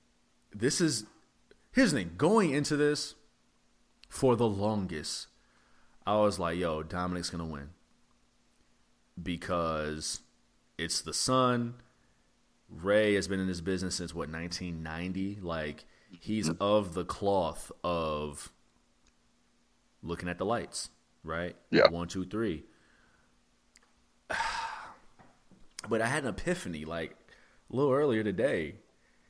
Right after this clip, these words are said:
Speaker 1: Like, Dominic, yeah, he fucked up Thanksgiving and Christmas and Valentine's Day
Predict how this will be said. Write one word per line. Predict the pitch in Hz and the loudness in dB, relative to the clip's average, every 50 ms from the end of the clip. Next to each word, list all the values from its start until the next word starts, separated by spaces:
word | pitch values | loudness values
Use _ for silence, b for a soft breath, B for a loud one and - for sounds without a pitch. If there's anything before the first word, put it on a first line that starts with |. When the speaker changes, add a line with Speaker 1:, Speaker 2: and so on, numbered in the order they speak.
| _ _ - | _ _ -4
Speaker 1:
Like, | 127 123 120 117 113 - - - - - _ _ _ _ _ _ _ _ _ _ _ _ _ _ _ _ _ _ _ _ _ _ _ _ _ _ _ _ _ _ 95 95 92 92 | -2 -2 -2 -2 -4 -8 -16 -20 -20 -20 _ _ _ _ _ _ _ _ _ _ _ _ _ _ _ _ _ _ _ _ _ _ _ _ _ _ _ _ _ _ -14 -14 -12 -8
Dominic, | 92 113 123 165 214 240 208 143 110 101 92 90 90 87 - - - - - _ _ _ _ _ _ _ _ _ _ _ _ _ _ _ _ _ _ _ _ _ _ _ _ _ _ _ _ _ _ - | -6 -4 -4 -2 -2 2 2 4 4 4 2 2 0 -2 -4 -8 -16 -18 -20 _ _ _ _ _ _ _ _ _ _ _ _ _ _ _ _ _ _ _ _ _ _ _ _ _ _ _ _ _ _ -16
yeah, | 113 117 123 131 151 214 233 220 214 175 110 92 | -12 -10 -10 -6 -4 -2 0 2 4 4 4 2
he | 98 113 160 208 | 2 -2 -4 -4
fucked | 208 - - 196 185 185 190 - | -4 0 2 2 2 4 4 4
up | 185 175 175 - | 4 4 4 0
Thanksgiving | 180 175 185 180 - - 196 214 202 139 110 87 80 85 87 - _ _ _ _ _ _ _ _ _ _ _ _ _ _ _ _ _ _ _ _ _ | -2 -2 -2 -2 -4 0 2 2 2 2 0 -4 -4 -6 -10 -14 _ _ _ _ _ _ _ _ _ _ _ _ _ _ _ _ _ _ _ _ _
and | 92 98 110 127 143 156 165 170 165 170 | 0 0 2 2 2 0 0 0 -2 -2
Christmas | - - - - - 196 185 - - 101 80 78 - - - - - - _ _ _ _ _ _ _ - _ _ _ _ _ _ _ _ _ - | -4 -6 -4 0 0 2 2 2 -2 -2 -4 -4 -4 -6 -6 -8 -10 -14 _ _ _ _ _ _ _ -20 _ _ _ _ _ _ _ _ _ -4
and | 90 101 117 131 151 165 165 170 165 | -2 0 0 2 2 2 2 0 -2
Valentine's | 127 113 143 170 196 180 151 117 104 98 - 95 90 85 80 76 78 76 | 0 2 2 4 4 4 4 2 0 0 -2 -2 -4 -4 -4 -6 -8 -8
Day | 82 80 65 57 - | -8 -6 -6 -8 -10